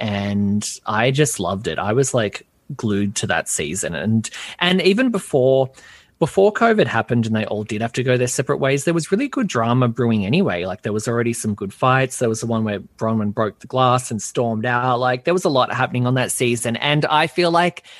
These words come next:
one day people will look back and they'll be like, "Oh my God, that O C season really wasn't that bad." I felt like,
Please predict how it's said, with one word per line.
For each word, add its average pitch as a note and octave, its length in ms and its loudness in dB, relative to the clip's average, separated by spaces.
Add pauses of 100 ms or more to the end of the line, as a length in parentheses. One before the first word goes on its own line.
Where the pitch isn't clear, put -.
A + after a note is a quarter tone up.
(400)
one D3 400 2
day B2+ 280 4
people B2+ 300 -2
will A#2 60 0
look A2+ 140 -4
back A#2 240 -4
and C3+ 100 -2
they'll B2+ 100 0
be C3 100 -4
like, C3 180 -6
"Oh F#3 100 -2
my A#3+ 160 0
God, D3 260 -2
that D#3 120 2
O G3+ 100 0
C D3+ 280 -4
season D#3 440 -2
really B2 240 0
wasn't C3 340 -2
that A2+ 200 -2
bad." G2+ 380 -2
I F#2 100 -4
felt C#3+ 300 0
like, D3+ 240 2